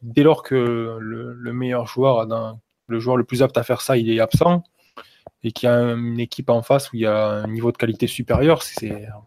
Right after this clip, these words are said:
c'est évidemment, on se pose la question comment, comment trouver la clé de cette élimination, quoi.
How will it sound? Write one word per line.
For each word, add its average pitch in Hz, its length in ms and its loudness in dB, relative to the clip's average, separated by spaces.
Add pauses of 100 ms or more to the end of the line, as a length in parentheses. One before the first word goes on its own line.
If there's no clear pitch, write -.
(320)
c'est - 240 -6
évidemment, 113 640 2
on 117 60 2
se - 60 -10
pose - 180 -2
la 110 80 -2
question 127 280 0
comment, 135 560 2 (760)
comment 123 280 2
trouver 123 240 2
la 120 120 6
clé - 160 -2
de 131 60 0
cette 123 180 0
élimination, 123 460 0
quoi. 107 300 -6